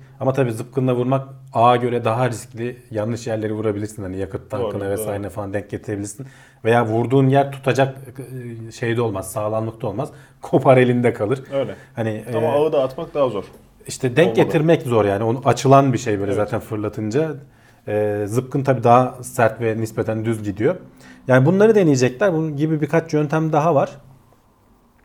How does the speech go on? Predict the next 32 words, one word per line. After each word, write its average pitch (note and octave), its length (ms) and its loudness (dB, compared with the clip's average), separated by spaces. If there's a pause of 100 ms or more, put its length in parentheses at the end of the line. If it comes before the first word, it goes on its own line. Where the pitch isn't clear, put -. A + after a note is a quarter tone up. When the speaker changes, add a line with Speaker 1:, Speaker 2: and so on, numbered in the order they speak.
(140)
Speaker 1:
Ama C3+ 160 6
tabii C3+ 180 0
dediğim C3+ 220 2
gibi G2+ 160 -6
daha A2 240 -2
deneysel B2 500 -2
bir B2 60 -8
uydu. C3+ 460 -6 (220)
Sonrasında, C#3 840 -2 (460)
e, G#2+ 60 -8
Speaker 2:
Evet. G#2+ 400 -10
Speaker 1:
şey C3+ 200 4
olacak. B2 520 4 (520)
Belki B2 300 4
bir B2 60 -2
yöntem A#2+ 340 0
olarak G#2+ 320 -4
belirlenirse A#2 640 -6
bu B2+ 80 0
da C3 140 4
bir C3 180 -4
iş C#3+ 200 -2
kolu A2+ 220 -2
olarak G#2+ 340 -2 (360)
uzay A#2+ 320 6
endüstrisine A2 560 -4
katılacak. B2+ 540 0 (360)
Speaker 2:
Deminki C3+ 420 -4
habere C3+ 460 -4 (300)
<clears throat> - 300 -20
tekrar G#2+ 380 -8
dönelim. A2+ 320 -8